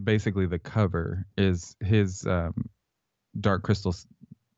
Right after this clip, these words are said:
image that is in the World of the Dark Crystal, which is also on the second page of this document, which is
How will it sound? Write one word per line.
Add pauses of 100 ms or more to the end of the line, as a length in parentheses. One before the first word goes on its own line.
(160)
image
that
is
in
the
World
of
the
Dark
Crystal, (400)
which
is
also (240)
on
the
second
page
of
this
document, (680)
which (460)
is